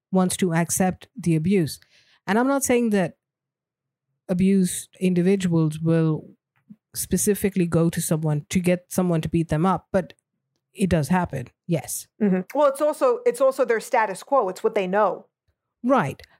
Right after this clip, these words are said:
Speaker 1: but it's a way of processing their abuse. So the reason why I think Chbosky did this and just wanted to dump all the abuse in the world on Charlie was just his way of trying to tell us that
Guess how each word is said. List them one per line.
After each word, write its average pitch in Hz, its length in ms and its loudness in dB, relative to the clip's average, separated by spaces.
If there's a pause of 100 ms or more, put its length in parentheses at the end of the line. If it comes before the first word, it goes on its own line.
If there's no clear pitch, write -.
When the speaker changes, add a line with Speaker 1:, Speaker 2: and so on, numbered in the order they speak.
(120)
Speaker 1:
but 208 300 0 (380)
it's 240 180 -2
a 254 80 2
way 240 300 2
of 240 160 -2
processing 208 640 0
their 175 220 2
abuse. 143 480 -6 (300)
So - 160 -4
the 190 120 2
reason 226 300 2
why 220 180 2
I 208 60 2
think 208 220 0
Chbosky 185 640 0 (300)
did 185 280 0
this 190 340 -2
and 170 180 -2
just 175 160 -2 (180)
wanted 175 400 0
to - 120 -14 (120)
dump 170 380 0
all 175 240 2
the 175 120 0
abuse 170 380 0
in 180 80 2
the 165 100 2
world 156 380 0
on 170 200 -2
Charlie 170 560 0 (420)
was 180 180 -2
just 196 300 -2
his 208 240 0
way 175 260 2
of 160 300 -4 (460)
trying 202 280 2
to 196 100 -2
tell 185 320 2
us 160 240 0 (180)
that 175 220 0